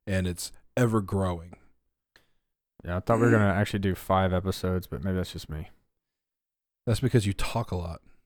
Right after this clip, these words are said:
Speaker 2: It's a podcast.
Speaker 1: <laughs> Yeah.
Speaker 2: <laughs>
Speaker 1: So, and then obviously after that we have, <sighs> man, we have so much stuff that we talk about and we put on the table. Um,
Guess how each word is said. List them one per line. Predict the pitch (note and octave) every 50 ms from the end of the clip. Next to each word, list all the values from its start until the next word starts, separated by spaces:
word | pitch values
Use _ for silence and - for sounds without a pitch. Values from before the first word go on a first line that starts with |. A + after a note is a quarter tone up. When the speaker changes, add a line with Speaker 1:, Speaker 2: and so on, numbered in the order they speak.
| _ _ _ _ _ _ _ _ _ _ _ _ _ _ _ _ -
Speaker 2:
It's | - - A2
a |
podcast. | G2 - G#2 F#2 E2+ - E2+ D#2 D#2 - - _ _ _ _ _ _ _ -
Speaker 1:
<laughs> | G#2+ - -
Yeah. | B2+ A#2+ - - A2+ G2 - - _ _ _ _ _ _ _ _ -
Speaker 2:
<laughs> | - - - - - - _ _ _ _ _ _ _ _ -
Speaker 1:
So, | - A2 G2+ G2
and | G2+ G#2
then | A2+ A2+ A2+
obviously | A2 A2 A2+ A2+ A2 G#2+ - - A2+ G#2+
after | G#2+ G#2 - - G#2+
that | G2 G#2 G#2 G2+
we | F#2+ F#2+
have, | F2 G#2 F#2+ F#2 F2+ F2 F2 - - - _ _ - -
<sighs> | - - - - - -
man, | A#2+ A2+ A#2
we | B2
have | B2+ A#2
so | - -
much | A2 G#2 G2+ -
stuff | - - G#2+ G2+ -
that | G#2
we | F#2+ G2
talk | F#2+ - A2 G2+ G2+ G2
about | G#2 G2+ G#2 G2+
and | G2+
we | G2 F#2+
put | - - G#2
on | G2+ G2+ G2
the | G2
table. | F#2+ - G#2+ G#2 G#2 G2+ G2+ G2+ G2+ G2 G2 - - _ _ _ _ _ _ _ -
Um, | A#2+ A2+ A2+ A2 G#2 G2+ G2+ F#2